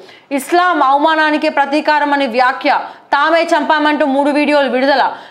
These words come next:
నిప్పు రాజేశారంటూ మోదీకి బెదిరింపులు. నిందితుల అరెస్ట్. ఘటనకు నిరసనలు. రాష్ట్రమంతటా నెలపాటు వన్ ఫార్టీ ఫోర్ సెక్షన్. పాక్ ప్రేరేపిత చర్యగా ఐ-, ఆ, ఎన్ఐఏ అనుమానం. ఎవరిని వదలం. ముఖ్యమంత్రి గెహ్లోత్.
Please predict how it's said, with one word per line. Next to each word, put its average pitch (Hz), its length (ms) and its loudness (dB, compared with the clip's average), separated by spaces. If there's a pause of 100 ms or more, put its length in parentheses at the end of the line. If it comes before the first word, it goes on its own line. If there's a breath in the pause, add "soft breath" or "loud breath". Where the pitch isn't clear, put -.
నిప్పు 262 300 -2
రాజేశారంటూ 311 680 0
మోదీకి 285 460 0
బెదిరింపులు. 262 600 -2 (280 loud breath)
నిందితుల 277 380 0
అరెస్ట్. 269 400 0
ఘటనకు 240 420 0
నిరసనలు. 277 520 0
రాష్ట్రమంతటా 285 680 0
నెలపాటు 277 480 0
వన్ 254 320 0
ఫార్టీ 285 240 0
ఫోర్ 285 140 -2
సెక్షన్. 262 440 -4 (420 loud breath)
పాక్ 349 440 2
ప్రేరేపిత 311 680 0 (100)
చర్యగా 302 560 2
ఐ-, 277 280 -2
ఆ, 226 340 2 (240 loud breath)
ఎన్ఐఏ 311 600 2
అనుమానం. 285 540 0 (300 loud breath)
ఎవరిని 339 420 2
వదలం. 277 460 0
ముఖ్యమంత్రి 285 520 -2 (100)
గెహ్లోత్. 277 380 0